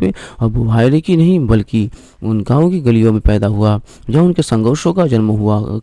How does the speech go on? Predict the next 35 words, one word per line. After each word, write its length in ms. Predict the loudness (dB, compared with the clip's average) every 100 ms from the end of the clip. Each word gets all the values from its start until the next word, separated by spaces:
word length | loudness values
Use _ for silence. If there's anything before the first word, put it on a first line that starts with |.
| -4
कम 200 | 0 2
उम्र 200 | 0 0
में 100 | 0
अनुवाद 440 | 0 0 0 0
हो 140 | -2 -2
गई 160 | -4 -6 -12 -2
परिंदा 300 | 0 0 0
को 200 | 0 0
सड़कों 400 | -2 -2 -2 -2
पर 200 | 0 -2 -4 -12 -6
ले 240 | 0 2 2
सांत्वना 440 | 0 -2 0 0
मिली। 200 | 0 -2
उनके 240 | -2 -2
नृत्य 300 | -4 -2 -2 -2
एक 220 | -4 -2
ऐसी 260 | -6 -4 -2
भाषा 520 | 0 0 0 -2 -2 -8
में 260 | -8 -8 -8 -12 -20 -6
पीती 340 | -6 -2 -2
ललीचेपन 560 | 0 0 -2 -4 -2 -2
और 240 | -2 -2
आशा 260 | -2 -2 -4
की 120 | -2
बात 280 | -2 -2 -2
करती 340 | -6 -6 -8 -8
थी। 80 | -2
दूसरी 360 | -2 -2 -2
ओर 160 | 0 2
जंगल 320 | 0 -2 -2
में 120 | -2
एक 300 | -2 -4 -4
परेशान 480 | -2 -2 -2 -2 -4
अतीत 280 | -4 -4 -4
का 240 | -2 -4